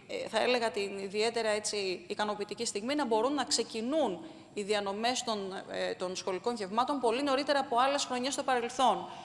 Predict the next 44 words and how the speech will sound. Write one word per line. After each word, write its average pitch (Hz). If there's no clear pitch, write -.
Που 233
θυμάμαι, 254
γιατί 240
απαντώντας 240
και 240
σε 226
επίκαιρες 214
ερωτήσεις, 220
σωστά 254
θέτατε 269
ότι 226
είχε 262
ξεκινήσει 254
για 226
τα 220
καλά 226
η 254
χρονιά 233
και 285
έχουμε 262
φτάσει 269
Χριστούγεννα 302
και 285
μπορεί 285
σε -
κάποιες 277
σχολικές 262
μονάδες 262
να 269
μην 262
είχαν 277
δοθεί. 254
Είναι 262
πολύ 269
σημαντικό, 233
λοιπόν, 208
ότι 254
έγινε 240
αυτός 285
ο 311
διαγωνισμός, 269
ότι 214
παρήγαγε 277
αποτελέσματα, 269